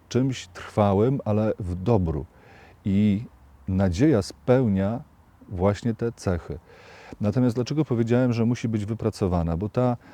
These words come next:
e, czysto ludzka, mm, bardzo często się wypala, bardzo często nie daje tego,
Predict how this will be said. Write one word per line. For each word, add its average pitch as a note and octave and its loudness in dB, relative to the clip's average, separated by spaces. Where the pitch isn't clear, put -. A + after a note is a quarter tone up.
e, G2+ 0
czysto - 0
ludzka, G#2 0
mm, G2+ -2
bardzo C#3 0
często C3 -2
się - 2
wypala, A2 4
bardzo G2+ -4
często G#2+ -2
nie G#2+ 6
daje A2+ 4
tego, G#2+ 2